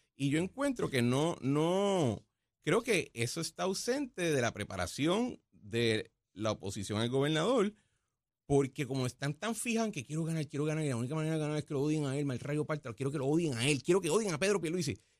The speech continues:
Ese no es el punto, es que te quieran a ti. Y para eso tienes que dar un contenido, y tienes que dar una agenda, y tú tienes que tener,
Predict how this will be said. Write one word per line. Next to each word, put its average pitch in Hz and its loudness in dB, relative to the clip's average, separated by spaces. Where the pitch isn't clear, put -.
Ese - -8
no 254 0
es 311 2
el 269 -2
punto, 214 0
es - -2
que 170 -2
te 208 -2
quieran 254 2
a 190 2
ti. 165 -6
Y 120 -6
para 104 0
eso 196 -2
tienes 220 0
que 214 -2
dar 220 2
un 226 2
contenido, 185 0
y 85 -4
tienes 131 -4
que 185 -4
dar 196 2
una 208 2
agenda, 135 2
y 90 -2
tú 90 -6
tienes 139 -2
que 196 -6
tener, 208 -2